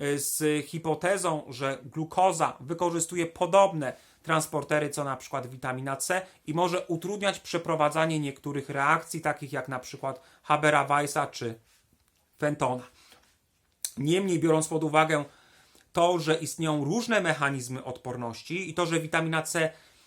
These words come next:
która uczestniczy w tych reakcjach, wykorzystuje również swoje własne transportery, niezależne od glukozy, ta teoria wydaje się być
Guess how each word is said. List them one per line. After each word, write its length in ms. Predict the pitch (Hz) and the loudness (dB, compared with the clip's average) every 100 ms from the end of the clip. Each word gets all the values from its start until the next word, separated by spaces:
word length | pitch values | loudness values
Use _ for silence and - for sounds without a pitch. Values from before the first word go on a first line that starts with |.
| - _ - | -20 _ -8
która 540 | 160 156 147 147 139 | 2 8 8 8 4
uczestniczy 580 | 156 165 143 - 240 196 | -4 -2 -2 -4 -4 -4
w 80 | - | -2
tych 160 | 156 139 | -4 -2
reakcjach, 720 | 139 135 123 - 131 - - _ _ - | 2 2 0 -4 -8 -8 -14 _ _ -6
wykorzystuje 720 | 131 165 170 170 - 180 170 | -2 2 2 0 0 2 2
również 360 | 165 160 147 - | 2 0 -2 -2
swoje 320 | - 165 156 | -2 0 0
własne 440 | 147 226 262 196 | 2 2 2 -2
transportery, 800 | 165 147 135 - 123 - 117 139 | -2 -2 -2 -6 -6 -4 -2 -2
niezależne 520 | 180 175 170 175 165 | -2 2 2 2 -2
od 140 | 143 127 | -4 -6
glukozy, 580 | 127 127 120 123 202 233 _ _ | -8 -4 -4 -4 -6 -8 _ _
ta 140 | 208 202 | 2 6
teoria 460 | 196 196 190 185 | 8 8 6 4
wydaje 460 | 170 160 156 165 156 | 4 2 4 2 0
się 400 | - 147 139 143 _ _ | -4 -4 -4 -8 _ _
być 480 | 123 131 131 - | -2 0 0 -4